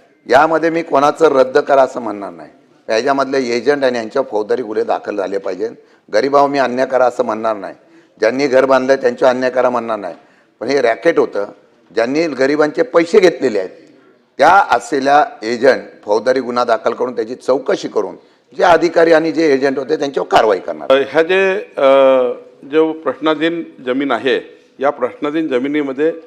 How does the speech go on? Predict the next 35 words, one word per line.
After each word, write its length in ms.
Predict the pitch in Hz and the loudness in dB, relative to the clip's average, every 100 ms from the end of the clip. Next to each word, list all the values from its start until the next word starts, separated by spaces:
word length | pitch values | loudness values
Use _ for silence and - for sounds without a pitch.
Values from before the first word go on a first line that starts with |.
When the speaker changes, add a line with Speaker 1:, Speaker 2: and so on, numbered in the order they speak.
| - _ _ _ _ _ | -20 _ _ _ _ _
Speaker 2:
अ, 80 | 104 - - 113 | -18 -18 -18 -4
जेव्हा 180 | 123 139 | 0 0
फ्रॅगमेंटेशन 640 | 123 123 143 139 143 143 | 0 -4 -4 -6 -8 -8
केलं 180 | 143 131 | -4 -6
म्हणजे 180 | 131 | -6
तुकडे 220 | 135 135 147 | -8 -4 0
पाडले 320 | 147 123 117 | 2 0 -2
तेव्हा 260 | 139 147 | -6 -6
ते 60 | 180 | -6
ग्रीन 260 | 151 156 139 | -2 -2 0
झोन 120 | 110 | -4
होतं. 200 | 87 - _ _ _ _ _ _ _ _ _ _ | -8 -14 _ _ _ _ _ _ _ _ _ _
पण 220 | 135 156 | -4 -2
आता 260 | 165 160 165 | -2 -2 -2
कालांतराने 640 | 160 143 147 147 156 160 | 2 2 2 0 0 0
जी 120 | 156 | -2
प्रपोज 420 | 160 143 - 160 151 | -4 -6 -6 -4 -6
डीपी 280 | 139 143 | -8 -4
आहे 100 | 113 82 - - _ _ - | -2 -2 -8 -20 _ _ -8
कोरेगावची 480 | 113 120 107 - - _ _ _ - | -4 0 -2 -4 -14 _ _ _ -6
त्याच्यामध्ये 500 | 117 143 147 160 202 - | -4 -4 -2 -2 -2 -6
येलो 200 | 131 135 | -4 -4
झोन 200 | 120 143 160 - - _ _ _ _ _ _ - - | -4 -6 -8 -16 -20 _ _ _ _ _ _ -20 -8
प्रपोज 280 | 143 143 185 | -6 -4 -6
केला 220 | - 85 | -4 -8
आहे, 100 | 69 - - - | -8 -16 -20 -18
अजून 220 | 120 139 135 - _ _ | -12 -12 -12 -20 _ _
डीपी 240 | 117 135 | -12 -6
मंजूर 300 | 156 123 107 | -6 -4 -6
नाही. 160 | 87 69 - - _ _ _ _ _ _ _ | -8 -12 -20 -20 _ _ _ _ _ _ _
हां, 100 | 98 - - - - - 175 | -8 -8 -14 -20 -20 -10 -6
म्हणजे 200 | 202 208 | -4 -4
तुम्हाला 300 | - 160 170 | 0 2 2
माहिती 260 | 143 143 | 2 -2
करता 260 | 107 82 | -6 -8